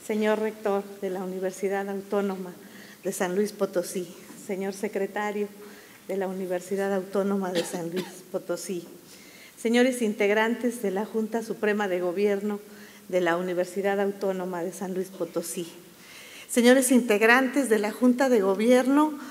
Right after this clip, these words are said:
de la Universidad Autónoma de San Luis Potosí, señores integrantes del jurado de honor. Distinguidas personalidades que nos acompañan hoy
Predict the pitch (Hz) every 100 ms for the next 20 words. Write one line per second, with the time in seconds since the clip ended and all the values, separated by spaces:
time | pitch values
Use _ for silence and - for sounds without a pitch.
0 | - - - 202 220 247 196 196 196 185
1 | 190 190 190 214 240 240 220 233 247 294
2 | 269 233 202 196 208 190 202 208 190 202
3 | 196 233 254 262 - - 208 208 220 220
4 | 208 214 180 202 202 202 208 180 165 196
5 | 185 180 185 175 165 156 151 151 - -
6 | - - - - - - - - - -
7 | - - 262 254 269 262 320 330 330 240
8 | 220 240 220 226 214 220 233 233 233 240
9 | 240 233 202 196 208 208 202 202 233 233
10 | 220 220 220 220